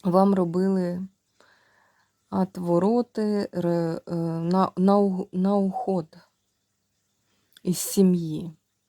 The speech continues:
Ставили програми на самотність, отвороти, порчі ставили, прям програми.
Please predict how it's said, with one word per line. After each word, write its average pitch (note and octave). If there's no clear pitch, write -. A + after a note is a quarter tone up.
Ставили E3+
програми F#3+
на F3+
самотність, F#3+
отвороти, F3
порчі F3
ставили, E3+
прям F3
програми. E3+